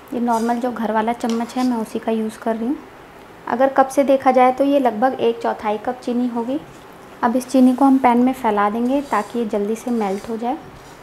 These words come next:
इसे हमें melt करना है, इसमें कोई भी और चीज़ नहीं मिलानी है। पानी तो इसमें बिल्कुल भी ना मिलाएं, इसे हमें इसी तरीके से melt करना है। तो अभी मैं लगभग एक आध मिनट के लिए flame को medium ही रखूँगी।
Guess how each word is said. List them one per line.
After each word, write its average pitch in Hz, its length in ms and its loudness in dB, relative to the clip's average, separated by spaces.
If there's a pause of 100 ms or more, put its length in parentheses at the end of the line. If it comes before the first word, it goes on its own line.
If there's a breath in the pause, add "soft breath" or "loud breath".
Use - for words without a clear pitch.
(840)
इसे 233 220 -4
हमें 247 240 2
melt 220 300 0
करना 233 300 -2
है, 233 260 -4
इसमें 254 320 -2
कोई 240 220 2
भी 240 120 0
और 240 180 2
चीज़ 247 240 -2
नहीं 220 240 0
मिलानी 220 420 -2
है। 254 160 -4 (880)
पानी 240 260 2
तो 254 100 -2
इसमें 254 240 -2
बिल्कुल 220 300 -2
भी 233 100 -2
ना 240 140 -2
मिलाएं, 233 340 -2 (680)
इसे 247 200 -6
हमें 247 240 0
इसी 247 200 -2
तरीके 220 360 -4
से 247 140 -4
melt 220 300 0
करना 226 260 -6
है। 240 180 -6 (580)
तो 240 80 0
अभी 240 200 0
मैं 254 140 0
लगभग 233 380 -4
एक 226 260 -2
आध 240 140 0
मिनट 233 300 -2
के 240 120 -6
लिए 240 160 -2
flame 220 340 -2
को 240 220 -2
medium 226 360 2
ही 233 120 -2
रखूँगी। 233 480 -2